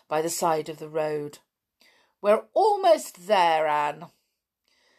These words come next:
They climbed steadily. The wind grew a little cold. All around the children the moors stretched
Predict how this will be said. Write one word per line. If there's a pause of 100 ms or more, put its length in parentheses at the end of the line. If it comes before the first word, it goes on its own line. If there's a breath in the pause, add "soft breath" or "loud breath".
(160)
They
climbed
steadily. (320 soft breath)
The
wind
grew
a
little
cold. (760 soft breath)
All
around
the
children
the
moors
stretched